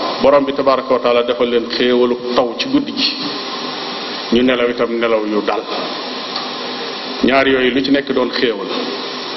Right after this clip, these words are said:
Taw bi doon na xéewal ak sunu borom tabaraka wa taala, ndax ci beeñ lañ naroon a xëy di dox boo xam ne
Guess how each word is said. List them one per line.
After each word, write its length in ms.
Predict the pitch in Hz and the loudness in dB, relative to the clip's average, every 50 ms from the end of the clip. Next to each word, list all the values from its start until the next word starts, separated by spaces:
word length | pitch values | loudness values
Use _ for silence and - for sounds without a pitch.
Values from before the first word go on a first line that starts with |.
| - - - - - - - - - - - - 180 - - - - - - - - - - - - - | -8 -8 -8 -8 -8 -8 -8 -8 -8 -8 -8 -8 -8 -8 -8 -8 -8 -8 -10 -10 -10 -10 -10 -8 0 4
Taw 200 | 170 175 180 185 | 6 8 8 8
bi 140 | 185 196 156 139 - - - - - - - - - - | 8 6 4 4 0 -4 -4 -2 -2 -2 -2 -4 -2 2
doon 200 | - 143 156 151 | 6 6 8 8
na 80 | 151 151 | 8 6
xéewal 320 | 151 151 165 165 165 165 156 | 6 4 6 8 8 8 8
ak 60 | 151 - | 6 4
sunu 180 | - 156 151 | 2 2 4
borom 220 | 147 147 147 147 139 | 6 6 6 4 4
tabaraka 340 | 139 135 139 139 143 135 139 | 4 4 6 6 6 4 2
wa 60 | 135 | 2
taala, 260 | - 139 131 131 127 123 | 4 4 4 6 4 4
ndax 200 | 127 139 139 - | 4 2 2 2
ci 120 | - 156 | 0 0
beeñ 460 | 147 143 139 156 165 170 170 165 160 156 | 0 2 6 8 8 8 8 8 6 6
lañ 160 | 151 151 151 143 | 6 4 4 6
naroon 280 | 147 143 147 147 143 147 | 6 6 6 6 6 4
a 40 | |
xëy 200 | 139 - 156 151 139 | 2 4 2 2 2
di 100 | 139 139 | 2 2
dox 180 | 135 143 139 - - | 2 2 2 2 4
boo 160 | 139 139 135 | 4 4 4
xam 240 | 135 147 135 135 131 | 4 4 2 2 4
ne 180 | 139 147 - | 2 2 0